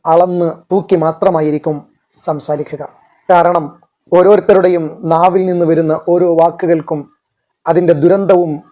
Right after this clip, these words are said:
അതിൻ്റെ ഫലവും ഉണ്ടാകുമെന്നതാണ്. നബി തങ്ങൾ സല്ലല്ലാഹു അലൈഹി വസല്ലമ തങ്ങളുടെ ഒരു ഹദീസ് ഇപ്രകാരമാണ്, "ഖിയാമത്ത് നാളിൽ എന്നോടൊപ്പം അടുത്തിരിക്കുന്നവർ എൻ്റെ മേൽ ധാരാളമായി സ്വലാത്ത് ചൊല്ലുന്നവരാണ്."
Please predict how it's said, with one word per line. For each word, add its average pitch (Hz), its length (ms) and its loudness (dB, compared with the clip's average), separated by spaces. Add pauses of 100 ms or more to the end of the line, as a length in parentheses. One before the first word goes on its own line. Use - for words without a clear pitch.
(200)
അതിൻ്റെ 156 400 0 (180)
ഫലവും 175 400 0
ഉണ്ടാകുമെന്നതാണ്. 143 720 -4 (840)
നബി 175 100 4
തങ്ങൾ 180 180 2
സല്ലല്ലാഹു 190 460 4
അലൈഹി 196 240 4
വസല്ലമ 196 380 2
തങ്ങളുടെ 185 320 2
ഒരു 170 140 2
ഹദീസ് 175 260 -2
ഇപ്രകാരമാണ്, 160 600 -2 (640)
"ഖിയാമത്ത് 180 480 4
നാളിൽ 165 240 2 (400)
എന്നോടൊപ്പം 165 640 0 (160)
അടുത്തിരിക്കുന്നവർ 165 720 0 (640)
എൻ്റെ 185 160 2
മേൽ 165 320 0
ധാരാളമായി 165 640 2 (140)
സ്വലാത്ത് 170 360 0
ചൊല്ലുന്നവരാണ്." 139 600 -6